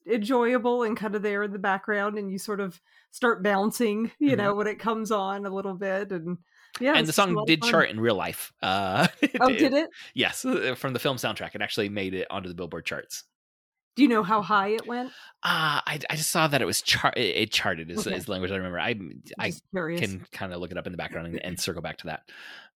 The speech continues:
Speaker 2: Um, the other thing that I wanted to mention was I was so impressed with the directing. Um, the, there's so many interesting camera angles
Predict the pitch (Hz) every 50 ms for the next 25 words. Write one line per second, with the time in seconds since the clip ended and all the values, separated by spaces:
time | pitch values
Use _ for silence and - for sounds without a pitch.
0 | _ - 90 90 90 85 82 82 80 80 _ _ _ - - - - - - -
1 | _ - 135 165 185 262 302 - 233 160 123 110 104 101 95 95 95 95 92 -
2 | - 107 110 98 92 98 98 101 101 120 113 - - _ - 143 175 196 196 175
3 | 143 - - - - - 104 107 120 - - 110 - - 110 117 110 104 98 82
4 | - - 69 - _ - _ _ _ _ - - 69 85 80 76 73 73 76 87
5 | _ _ _ _ _ _ _ _ _ _ _ _ _ _ _ _ _ _ _ _
6 | _ _ _ - 110 107 101 101 98 95 92 - - 104 120 110 - - - 143
7 | 131 139 139 139 135 127 117 113 - _ _ _ _ _ - 143 127 135 127 -
8 | - 117 110 98 - - _ _ _ _ - - 120 117 120 120 95 131 139 143
9 | 139 139 135 - -